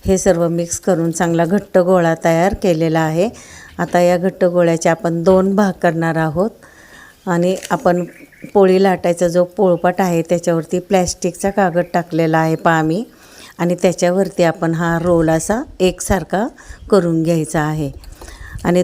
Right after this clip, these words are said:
थोडेसे हाताला तूप लावून हा रोल आपण अशा पद्धतीने करून घ्यायचा आहे, म्हणजे हातालाही चिकटणार नाही आणि पोळपाटवर सुद्धा चिकटेल म्हणूनच आपण प्लॅस्टिकची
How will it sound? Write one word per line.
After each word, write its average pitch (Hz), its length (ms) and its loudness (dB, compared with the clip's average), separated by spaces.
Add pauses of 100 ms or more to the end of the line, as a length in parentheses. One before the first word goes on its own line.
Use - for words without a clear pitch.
थोडेसे 175 380 2
हाताला 180 440 0
तूप 180 380 -2
लावून 180 340 2 (520)
हा 185 200 -2
रोल 170 220 4
आपण 190 360 0 (400)
अशा 180 200 0
पद्धतीने 196 580 2
करून 180 340 0
घ्यायचा 180 340 0
आहे, 170 240 0
म्हणजे 175 220 -2
हातालाही 185 500 0
चिकटणार 165 640 -2
नाही 151 300 -2 (560)
आणि 185 200 2
पोळपाटवर 190 720 2
सुद्धा 190 400 0 (920)
चिकटेल 214 540 0
म्हणूनच 202 520 2
आपण 180 340 0
प्लॅस्टिकची 185 840 -2